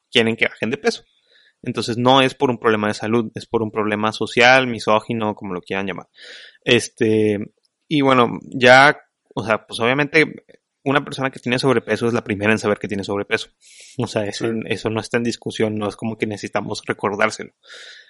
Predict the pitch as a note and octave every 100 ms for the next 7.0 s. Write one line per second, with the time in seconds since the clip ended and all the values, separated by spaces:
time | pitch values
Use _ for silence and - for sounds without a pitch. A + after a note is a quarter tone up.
0 | _ - - A2+ A#2 B2+ C3+ C#3 C3+ B2
1 | - C3 - - A#2+ C3+ C3+ C3+ C3 B2
2 | A#2+ - _ _ _ _ _ _ - A2+
3 | G#2+ G#2 B2+ A#2+ B2 A#2+ C#3+ C3 G#2 F#2+
4 | A#2 A#2 G#2+ B2 G2+ - _ _ _ _
5 | - A#2 A2 A2 - G#2+ - A2 D#3 D3+
6 | C#3+ B2 A#2 B2+ C3+ A#2 G2+ F#2 - -